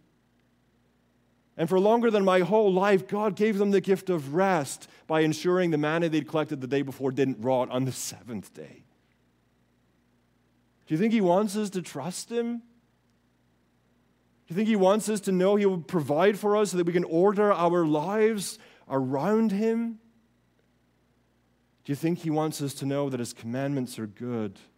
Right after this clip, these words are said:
and that first and foremost we should obey the commandment by repenting and believing in the gospel so that we can be reconciled to this one in whom we find true rest?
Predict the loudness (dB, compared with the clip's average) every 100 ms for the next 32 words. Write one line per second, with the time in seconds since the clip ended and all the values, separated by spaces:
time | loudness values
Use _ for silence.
0 | _ _ _ _ _ _ _ _ _ _
1 | _ _ _ _ _ -6 -6 -4 -4 -4
2 | -4 -2 0 0 -2 -6 -4 -6 -6 -14
3 | _ _ _ _ _ _ _ _ _ _
4 | _ _ _ _ _ _ _ -6 -2 -2
5 | -2 -4 -2 -2 -4 -4 -4 -6 -6 -4
6 | -4 -4 -4 -4 -4 -4 -2 -4 -4 -6
7 | -8 -12 _ _ -10 -4 -2 -2 -4 -6
8 | -6 -6 -6 -4 -4 -2 0 2 0 0
9 | -4 -2 -2 0 0 -4 -6 -6 -6 -6
10 | -2 -2 -4 -4 -6 -6 -6 -4 -6 -8
11 | -12 -12 -14 -18 -20